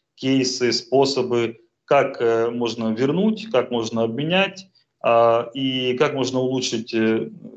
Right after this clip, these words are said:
условия содержания и, э, защиту прав, э, военнопленных. Мы готовы к различным, самым креативным решениям. И, э, обмен Медведчука — яркий тому пример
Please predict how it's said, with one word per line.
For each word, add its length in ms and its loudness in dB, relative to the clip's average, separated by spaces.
условия 380 4
содержания 800 0
и, 460 -2
э, 640 0
защиту 400 0
прав, 340 2
э, 160 2
военнопленных. 760 2
Мы 380 0
готовы 400 4
к 40 -8
различным, 520 0
самым 320 0
креативным 560 0
решениям. 520 0
И, 580 0
э, 520 2
обмен 420 2
Медведчука — 680 0
яркий 400 -2
тому 280 -6
пример 480 -4